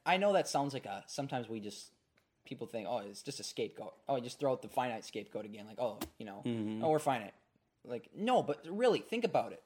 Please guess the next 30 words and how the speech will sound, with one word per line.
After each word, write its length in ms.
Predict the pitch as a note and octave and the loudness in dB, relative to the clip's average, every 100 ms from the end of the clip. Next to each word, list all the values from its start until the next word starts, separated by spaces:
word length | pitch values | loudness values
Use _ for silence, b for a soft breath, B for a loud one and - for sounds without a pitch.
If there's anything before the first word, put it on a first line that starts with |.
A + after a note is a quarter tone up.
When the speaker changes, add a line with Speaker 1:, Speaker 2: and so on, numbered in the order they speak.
| - | -6
Speaker 1:
Like, 260 | D#3+ F3 | 0 0
seriously, 460 | - - A#3+ B3 G3+ | -2 -8 -2 -2 -2
think 200 | G#3+ A3+ | 0 0
about 240 | D#3 G#2+ G#2+ | 0 0 -6
it. 60 | - _ _ _ _ - | -16 _ _ _ _ 0
Like, 260 | E3+ D#3 C#3+ | 2 2 10
God 220 | E3 G3+ | 12 12
is 140 | F#3+ | 8
infinite, 440 | - G3+ - B2+ - - | -2 -4 -4 -8 -6 -2
means 240 | D#3 D3 | 0 0
he 80 | E3 | 2
has 140 | D3+ - | 2 0
infinite 380 | F3+ F3+ D#3 C#3+ | -6 -2 -4 0
knowledge, 420 | C3+ A#2 G2 - - | 2 2 0 -10 -4
and 120 | C#3 | -2
it, 100 | C3+ - _ - | -2 -8 _ -2
like, 240 | C#3+ - - | -2 -2 -6
he 320 | - F3 D#3 | -6 -4 0
knows 300 | D3+ C3 - | 0 0 0
all 220 | D3 D3 D3+ | 6 6 6
things 420 | D3+ C3 B2 - - | 2 -4 -4 -8 -4
infinitely. 640 | D3 C#3+ B2+ A#2 G#2+ F#2+ _ _ _ _ _ _ | -4 -4 -6 -6 -12 -14 _ _ _ _ _ _
And 140 | C#3+ C#3+ | 0 4
we 100 | D3 | 4
are 60 | |
finite, 640 | C3+ - C#3 C#3 C3+ G#2+ - | 4 6 6 6 2 -2 -6
which 200 | B2 - | -8 -4
means 300 | C#3 C3+ B2+ | -2 -2 -2
there's 320 | - C3 B2+ | -2 -2 -2
an 100 | B2 | -6